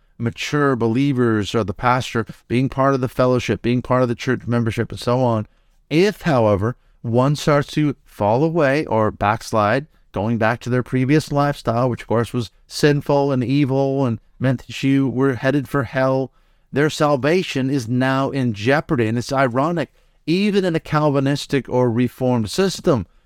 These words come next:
which teaches that God predestines or elects all those who will ultimately come to faith and go to heaven,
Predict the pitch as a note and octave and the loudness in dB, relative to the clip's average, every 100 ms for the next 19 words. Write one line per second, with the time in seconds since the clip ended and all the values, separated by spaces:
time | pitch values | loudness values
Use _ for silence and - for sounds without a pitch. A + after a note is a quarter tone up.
0 | _ - C3+ - - D#3 D3 - C3 A#2 | _ -4 -2 -4 -2 -2 -2 0 0 0
1 | B2 C3+ B2 A#2+ - _ - A#2 D3+ - | -2 0 0 0 -4 _ -4 0 0 0
2 | G3 C3+ F2+ A#2 A2+ A#2+ A#2+ D3 E3 - | -2 -2 -2 -2 0 0 0 0 -2 -8
3 | - - _ _ _ - D3 E3 D3+ D#3 | -18 -20 _ _ _ 0 2 2 2 4
4 | D#3 C3 D3+ C3+ C3 A#2+ A#2+ B2+ A#2 B2 | 4 2 0 0 0 -2 -2 -2 -2 -4
5 | - B2+ A#2 A2+ B2 A#2+ - A#2 A2+ G#2 | -2 0 0 0 0 0 -2 0 0 0
6 | G#2+ E3+ C#3 | 2 2 2